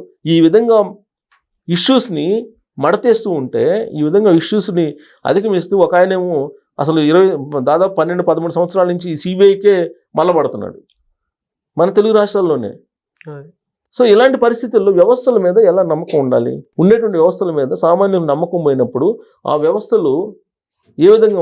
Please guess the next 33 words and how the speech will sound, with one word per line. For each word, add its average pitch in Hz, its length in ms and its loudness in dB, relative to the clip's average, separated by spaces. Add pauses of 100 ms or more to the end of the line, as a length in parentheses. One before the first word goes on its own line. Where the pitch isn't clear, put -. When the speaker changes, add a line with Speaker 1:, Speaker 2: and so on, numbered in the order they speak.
Speaker 1:
ఉంటాయి? 147 200 -2
జంజెడ్ 175 440 0
అనేది 170 260 -2
రాకుండా 160 260 -2
ఎట్టుంటుంది? 143 380 -6 (100)
నేపాల్ 170 280 2
తరహా 165 220 0 (300)
పరిస్థితులు 151 320 0
రాకుండా 156 340 0
ఎందుకు 151 280 -4
ఉంటాయి? 139 240 -8 (480)
ఉంటాయి, 208 320 0 (180)
వస్తాయి. 151 320 -2
ఇప్పుడు - 440 -4
రాహుల్ 202 300 2
గాంధీ 190 360 -2 (280)
"డెఫినెట్‌గా 190 380 2
నేను 190 180 2
అది 143 100 2
తీసుకొస్తాను" 170 460 -2
అంటున్నాడు. 101 340 -12 (280)
Speaker 2:
Hmm. 147 220 -6 (140)
Speaker 1:
వస్తాయి, 151 300 0
ఎవరో 175 220 4
ఒకరు 185 160 0
దానికి 165 240 0
నడుము 170 240 -2
బిగిస్తే 156 380 -4 (760)
వస్తాయి. 180 320 0 (320)
రాజు, 175 200 2 (160)
రా-, 143 480 -2 (100)
ఆ 147 40 0
రోజున 196 300 2